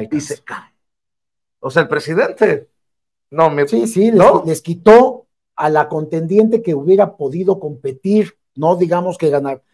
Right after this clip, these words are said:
Speaker 1: pero al menos competir con mejor resultado en la capital del país. Ella quería la capital del país. Le dijeron, "No, no vas por la capital, vas a la presidencial".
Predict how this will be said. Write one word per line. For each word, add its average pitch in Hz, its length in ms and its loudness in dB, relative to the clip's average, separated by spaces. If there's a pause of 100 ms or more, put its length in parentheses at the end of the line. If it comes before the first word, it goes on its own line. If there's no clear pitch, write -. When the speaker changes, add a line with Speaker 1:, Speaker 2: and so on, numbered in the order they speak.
(140)
Speaker 1:
pero 139 120 -4
al 143 100 -2
menos 202 260 0
competir 147 460 -6
con 151 140 -6
mejor 170 260 -8
resultado 175 520 -4
en 165 80 -6
la 127 80 -14
capital 139 380 -14
del 139 100 -10
país. - 440 -20 (500)
Ella 190 280 4
quería 180 280 2
la 185 120 2
capital 139 400 -10
del 139 140 -12
país. 113 340 -12
Le 127 60 -10
dijeron, 165 260 -6
"No, 226 120 0
no 196 120 -4
vas 202 100 2
por 190 140 -8
la 165 100 -4
capital, 196 480 -6 (320)
vas 151 220 0
a 180 40 2
la 127 140 2
presidencial". 143 720 -2